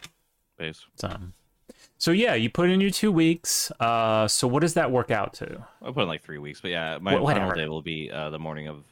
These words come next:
Speaker 1: the twenty-seventh.
Speaker 2: Okay, so what's the, what's the time frame? Walk us through the time frame after that.
Speaker 1: Uh, after that, I mostly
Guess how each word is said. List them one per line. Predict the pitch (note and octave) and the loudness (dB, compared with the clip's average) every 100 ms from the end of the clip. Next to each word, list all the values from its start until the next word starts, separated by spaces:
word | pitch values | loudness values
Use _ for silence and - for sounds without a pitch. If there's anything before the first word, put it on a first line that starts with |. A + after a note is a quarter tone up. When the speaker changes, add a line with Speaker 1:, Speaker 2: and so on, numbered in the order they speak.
| _ | _
Speaker 1:
the | C#2+ C2+ C#2+ C#2+ | -14 -12 -12 -16
twenty-seventh. | - C2+ C#2 C#2 C#2 - _ _ _ B2+ | -16 -16 -14 -16 -16 -20 _ _ _ -4
Speaker 2:
Okay, | A2+ F2+ - - | -2 -4 -12 -10
so | - D3 | -2 0
what's | F#3+ - | 2 2
the, | B3 F#3 | -2 0
what's | F3 G#3+ - | 0 0 0
the | |
time | G3+ G3 F3+ | 0 2 2
frame? | E3 D#3 C#3+ | 2 2 4
Walk | E3 G3+ | 4 2
us | A3+ | 0
through | F#3 | 0
the | F3 | 2
time | E3 C#3 | 2 0
frame | - B2+ A2 - _ _ _ _ - | 2 2 2 -2 _ _ _ _ -6
after | A2+ G#2 G#2 | -6 -4 -4
that. | F#2 F#2 - - - - _ _ _ _ _ _ _ _ _ _ _ F2 | -2 -4 -6 -14 -18 -20 _ _ _ _ _ _ _ _ _ _ _ -12
Speaker 1:
Uh, | |
after | F2 E2+ D2+ A2 G#2+ | -8 -8 -8 -8 -8
that, | G2 A#2 D#2 | -6 -6 -8
I | E2+ F2 E2 - - | -8 -6 -8 -10 -16
mostly | F2 - E2+ E2 | -16 -14 -14 -14